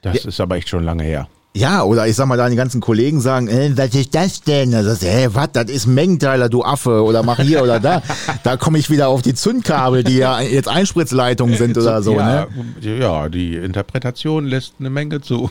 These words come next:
Speaker 1: <laughs>
Speaker 2: Ja, wo du denkst, äh, "Ah, hast du eine Macke oder was? Jetzt mach das fertig da. Ne, wie geht denn das? Hä?"
Speaker 1: Genau, eine Macke. Hast, also manche Kunden haben auch eine Macke.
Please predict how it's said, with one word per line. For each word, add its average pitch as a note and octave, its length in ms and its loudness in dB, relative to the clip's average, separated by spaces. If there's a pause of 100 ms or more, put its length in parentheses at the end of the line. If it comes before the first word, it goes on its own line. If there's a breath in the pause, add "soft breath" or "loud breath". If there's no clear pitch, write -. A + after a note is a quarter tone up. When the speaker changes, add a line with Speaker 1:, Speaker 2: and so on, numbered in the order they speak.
Speaker 1:
<laughs> - 100 -6
Speaker 2:
Ja, D#3 400 0
wo B2+ 60 2
du C3 140 2
denkst, C#3+ 360 0
äh, A#2+ 300 0
"Ah, C3 340 -2
hast - 240 -4
du B2+ 60 0
eine A#2 100 2
Macke A2 300 0
oder E3+ 240 2
was? E3+ 180 0
Jetzt G#2 200 -2
mach B2 120 0
das A2+ 180 0
fertig E3 360 0
da. G2 180 0
Ne, A2+ 160 2
wie A2+ 140 0
geht D#3 240 2
denn D#3 120 4
das? G#2+ 380 0 (100)
Hä?" G#2+ 380 0 (400 loud breath)
Speaker 1:
Genau, G2+ 240 0
eine G2 120 0
Macke. G2 360 -2 (220)
Hast, - 280 -6 (280)
also G2 320 -4
manche A#2+ 320 -4
Kunden D#3 260 -2
haben B2+ 160 -2
auch A#2 100 -4
eine C3 120 0
Macke. A#2 320 -4